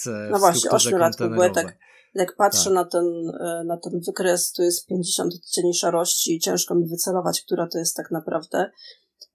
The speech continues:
Speaker 2: E, czyli tak, pięć, dziewięć lat i to już jest dwadzieścia pięć procent floty, jakby,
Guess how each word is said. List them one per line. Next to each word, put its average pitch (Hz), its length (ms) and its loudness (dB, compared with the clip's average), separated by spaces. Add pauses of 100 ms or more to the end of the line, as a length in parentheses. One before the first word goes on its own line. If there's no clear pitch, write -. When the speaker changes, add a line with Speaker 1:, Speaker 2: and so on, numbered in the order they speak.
Speaker 2:
E, 175 240 0
czyli 208 140 -2
tak, - 240 0
pięć, 202 240 2
dziewięć 208 340 2 (100)
lat 180 200 4
i 175 120 2
to 185 100 0
już 180 180 0
jest 185 160 -2
dwadzieścia 180 380 -4
pięć 175 200 -6
procent 381 360 -2
floty, 180 340 0 (240)
jakby, 175 320 -4